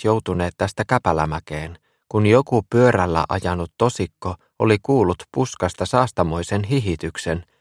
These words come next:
ja ryykäsi tänne. "Kunhan huolehit itsestäs", Ville puolustautui.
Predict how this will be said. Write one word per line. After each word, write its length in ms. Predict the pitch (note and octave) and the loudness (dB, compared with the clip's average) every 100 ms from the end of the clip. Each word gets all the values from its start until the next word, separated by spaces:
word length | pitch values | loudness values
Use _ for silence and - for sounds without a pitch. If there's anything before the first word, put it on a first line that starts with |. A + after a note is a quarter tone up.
| _ | _
ja 80 | A#2 | 0
ryykäsi 580 | B2 C#3 E2 - F2 G#2+ | 2 2 0 -4 -4 -2
tänne. 420 | A2 F#2 C#2+ D2+ - _ _ _ _ _ _ _ _ _ | 0 0 -2 -10 -16 _ _ _ _ _ _ _ _ _
"Kunhan 460 | - D3+ A#2+ A#2 E2+ | 2 4 4 0 0
huolehit 460 | G#2+ A#2 F2+ E2 D#2+ | 2 4 2 -2 -6
itsestäs", 800 | G#2+ G#2 - D#2 - - - - _ _ _ _ _ | -6 -6 -6 -6 -8 -12 -12 -16 _ _ _ _ _
Ville 280 | A2 G2 E2 E2+ | 2 4 2 0
puolustautui. 800 | F2 D#2 D#2 - C#2+ - C2+ | 0 0 -2 -10 -10 -10 -16